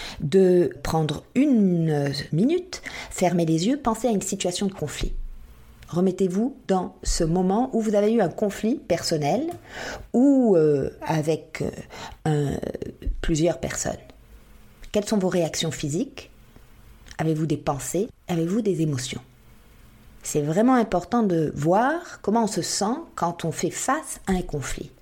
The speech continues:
Moi, par exemple, je suis plutôt sur la défensive, recroquevillée et peut-être tendue. Maintenant, pensez à une situation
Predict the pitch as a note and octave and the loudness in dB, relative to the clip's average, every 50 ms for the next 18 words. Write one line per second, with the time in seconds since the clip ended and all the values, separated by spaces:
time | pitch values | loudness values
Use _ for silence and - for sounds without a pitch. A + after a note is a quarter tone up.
0 | - - - - - - - - - - - - - - - - - - - D3 | -20 -20 -20 -20 -20 -20 -20 -20 -20 -20 -20 -20 -20 -20 -20 -20 -14 -4 -2 0
1 | D3 D#3+ F#3 B3+ C4+ - - D3 C#3 C#3 - - D#3 D3 - C#3+ D3 D3+ D#3 - | 2 4 4 2 2 0 -4 -4 -4 -4 -6 -8 -8 -4 -2 0 0 0 2 4
2 | E3 E3 - - - - - - - - - D#3+ D#3+ E3 - - E3 - - G#3+ | 4 4 4 2 0 -4 -4 -4 -8 -12 -4 -2 -2 -2 0 -2 -6 -2 -2 -2
3 | G3 - - A#3+ A#3+ B3 - - - - - - - - - - - - - - | -2 0 2 2 2 2 0 -4 -10 -20 -16 -12 -10 -8 -6 -8 -8 -6 -2 0
4 | F3+ E3 E3 E3+ D#3+ F3 - - D#3+ C#3+ - - - F#3 F#3+ G#3+ B3 A#3+ - - | 2 4 4 4 4 2 0 0 -6 -6 -4 -4 -2 -2 0 0 -2 -4 -8 -18
5 | - - - B2+ D#3+ F3+ F3 - G3 F3 F3 - - - C#3+ D3+ D#3 D3+ D3 D#3 | -14 -10 -6 -2 -2 -2 0 0 -2 -2 -4 -4 -10 -6 -4 -2 -2 0 0 2
6 | D#3+ F#3+ B3 - - - - - - - F#3 F#3+ F#3+ E3+ E3 - - F#3 F#3 G3 | 0 0 -2 -4 -10 -20 -20 -18 -6 -2 -2 0 0 0 -2 0 2 2 0 0
7 | G3 - - - - - - - E3+ D3+ D3 C#3 B2 - - - - - - - | 0 -4 -12 -12 -14 -16 -6 -2 -2 0 0 -2 -2 -4 -8 -10 -12 -14 -16 -18
8 | - - - - - - - - - - - - - - - - D#3 D#3+ E3 F#3 | -20 -20 -20 -20 -20 -20 -20 -20 -20 -18 -16 -14 -16 -14 -8 -4 -2 0 2 2
9 | A3+ A#3+ - G3 E3 E3 - - C4 B3 G3+ - - - - F3 D3+ - - - | 2 2 2 0 -2 -2 -2 -2 0 0 0 0 0 0 0 0 -2 -2 -2 -2
10 | G3+ A#3 C4+ | -2 -2 -2